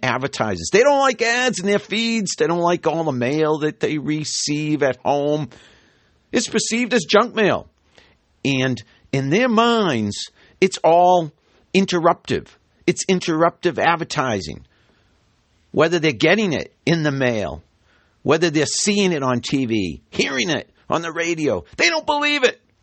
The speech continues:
And especially the younger generation, to them, advertising, marketing, it's not believed. Advertising, marketing, as we know it, is no longer. People hate ads.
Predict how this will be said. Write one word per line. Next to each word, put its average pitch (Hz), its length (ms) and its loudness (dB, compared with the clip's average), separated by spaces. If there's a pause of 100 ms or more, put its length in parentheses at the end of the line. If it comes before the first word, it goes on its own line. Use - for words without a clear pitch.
(440)
And 113 100 -6
especially - 520 -4
the 113 120 -2
younger 127 260 0
generation, 101 600 -2
to 156 120 0
them, 170 220 0
advertising, 127 800 -2 (280)
marketing, 175 600 0 (460)
it's - 180 -2
not 208 220 2
believed. 175 760 0 (1300)
Advertising, 151 840 -2 (140)
marketing, 170 560 0
as 269 280 0
we 226 100 0
know 233 320 4
it, - 180 0 (200)
is 160 200 0
no 180 140 4
longer. 160 480 2
People - 500 -2
hate 214 380 0
ads. 135 720 0